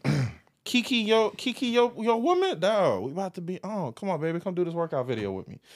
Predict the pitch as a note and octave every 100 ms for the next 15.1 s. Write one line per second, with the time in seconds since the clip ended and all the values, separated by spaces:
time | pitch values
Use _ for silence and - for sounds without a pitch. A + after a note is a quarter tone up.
0 | - - E3 C#3+ C#3+ C#3 - E3 B2+ A2+
1 | C#3+ A2 F2+ - _ _ _ _ _ _
2 | _ _ _ _ - _ _ - A3+ B3+
3 | G#3+ B2 - - - F#3+ F3+ B2 A#2+ G#2+
4 | G#2 A2 C3+ E3+ - _ _ _ _ _
5 | _ _ _ - A3 G#3+ A#3 F#3+ E3 E3+
6 | D#3+ - G#3 G3 G3 D#3+ D#3 C#3+ C#3+ E3
7 | E3+ E3+ D3+ C#3 D3 A2 G2+ - _ _
8 | _ F#3 F#3 F#3 D#3 C#3+ A#2+ B2 D#3+ D#3
9 | D3+ D3 C#3+ C#3+ - - _ _ C3 D#3
10 | D3+ D3 E3 D3+ D3 D3 - _ - F3+
11 | G3+ F#3+ G#3 G3+ G#3+ G#3 G#3 - - G3
12 | F#3 E3+ E3+ D#3 F#3+ D3+ D3 C3+ C3+ C3
13 | B2 B2 G2 E2+ - G3+ F#3+ C#3 C#3 F#3
14 | G3 F#3+ A#3+ G#3+ G#3 F#3+ E3 B2 E2+ -